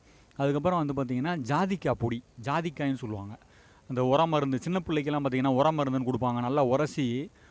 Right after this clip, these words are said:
போட்ட உடனே வயிறு நல்லா ஃப்ரீ ஆயிரும். வயிறு ஃப்ரீ ஆன உடனே குழந்தைங்கலாம் பார்த்தீங்கன்னா அழகா தூங்கும். நல்லா ஜா-, அப்படியே சொர்க்கத்துக்கு போற மாதிரி தூங்குவாங்க.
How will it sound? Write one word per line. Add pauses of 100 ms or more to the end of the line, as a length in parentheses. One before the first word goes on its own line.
(140)
போட்ட
உடனே
வயிறு
நல்லா
ஃப்ரீ
ஆயிரும்.
வயிறு
ஃப்ரீ
ஆன
உடனே
குழந்தைங்கலாம்
பார்த்தீங்கன்னா
அழகா
தூங்கும்.
நல்லா
ஜா-,
அப்படியே
சொர்க்கத்துக்கு
போற
மாதிரி
தூங்குவாங்க.